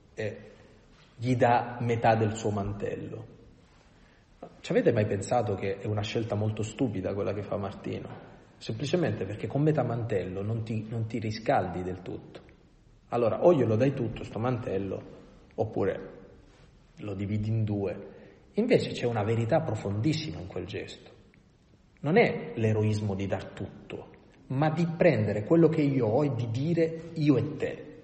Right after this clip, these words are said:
un po' ciascuno, insieme. È condivisione. È l'apertura di quello che abbiamo all'altro e dire:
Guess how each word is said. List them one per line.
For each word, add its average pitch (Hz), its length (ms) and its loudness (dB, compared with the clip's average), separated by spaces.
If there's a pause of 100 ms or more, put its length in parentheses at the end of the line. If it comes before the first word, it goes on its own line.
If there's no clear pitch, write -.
(160)
un 117 200 -4
po' 131 160 0
ciascuno, - 800 -6
insieme. 113 840 -6 (240)
È - 160 -12
condivisione. 147 1040 2 (1000)
È 131 140 2
l'apertura 175 1000 6
di 127 120 2
quello 127 240 6
che 120 120 0
abbiamo 107 460 -2
all'altro 104 880 -4
e 127 220 0
dire: 165 600 0